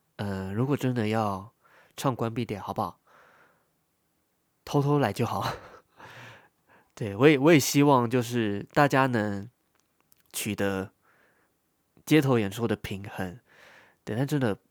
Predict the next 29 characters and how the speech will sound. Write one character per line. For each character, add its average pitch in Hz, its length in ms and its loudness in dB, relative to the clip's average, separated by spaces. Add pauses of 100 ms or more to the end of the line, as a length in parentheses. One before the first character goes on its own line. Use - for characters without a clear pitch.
(120)
不 - 80 -6
用 123 140 0
这 131 100 -6
么 107 140 -4
的 85 320 -10 (1160)
扩 120 220 0
张。 98 280 -6
<laughs> - 1200 -12
对， 95 140 -2
那 156 120 2
当 208 180 2
然 185 100 4
我 131 60 2
自 175 240 -4
己 117 180 -6
对 165 220 4
街 160 220 2
头 135 180 0
艺 139 60 2
人 123 120 2
的 113 80 0
各 147 220 0
项 139 180 -2
政 139 160 -2
策 127 160 -2
也 110 80 0
是 131 120 -4
很 104 180 -6
多 120 320 -2